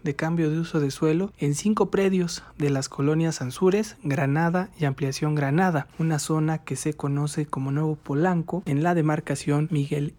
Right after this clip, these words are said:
Hidalgo. Los vecinos argumentan que nunca fueron consultados y aún así, con el voto en contra del pan y la abstención del P R D,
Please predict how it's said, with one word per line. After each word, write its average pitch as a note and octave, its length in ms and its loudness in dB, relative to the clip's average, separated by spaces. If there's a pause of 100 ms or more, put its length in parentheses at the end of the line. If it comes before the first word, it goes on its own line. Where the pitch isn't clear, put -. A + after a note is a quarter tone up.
Hidalgo. C3+ 480 -4
Los D3+ 140 2
vecinos A#3+ 640 0
argumentan E3+ 680 0
que C#3+ 140 -4
nunca D#3 260 0
fueron D3+ 240 0
consultados - 720 -8 (140)
y - 60 -2
aún G3 180 2
así, G3+ 460 -2
con C#3+ 180 0
el C#3 140 0
voto E3+ 360 0
en C#3 160 0
contra E3 480 0
del C3+ 160 -2
pan F#3 400 0
y D#3 120 0
la C#3 120 2
abstención C#3 640 -2
del D3+ 160 0
P D3+ 220 2
R D3 160 0
D, A3 240 2